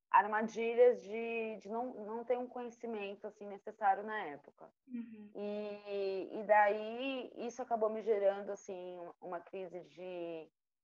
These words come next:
Speaker 1: de ansiedade muito forte, porque eu não via a hora de,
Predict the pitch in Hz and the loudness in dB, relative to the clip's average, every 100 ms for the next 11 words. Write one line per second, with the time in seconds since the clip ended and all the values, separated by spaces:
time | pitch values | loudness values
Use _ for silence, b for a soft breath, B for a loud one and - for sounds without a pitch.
0 | _ 156 175 - 180 180 175 170 196 220 | _ -2 -2 0 2 6 4 2 -6 -8
1 | - 208 190 196 233 - 240 - 190 - | 6 12 12 12 8 -2 -8 -6 -6 2
2 | 190 185 180 175 _ _ _ _ 175 185 | 4 4 2 -4 _ _ _ _ -4 -4
3 | 180 208 202 196 185 190 190 185 170 156 | 4 8 10 10 8 6 4 2 -2 -10
4 | 185 185 185 180 180 175 165 | -10 -8 -8 -8 -8 -8 -10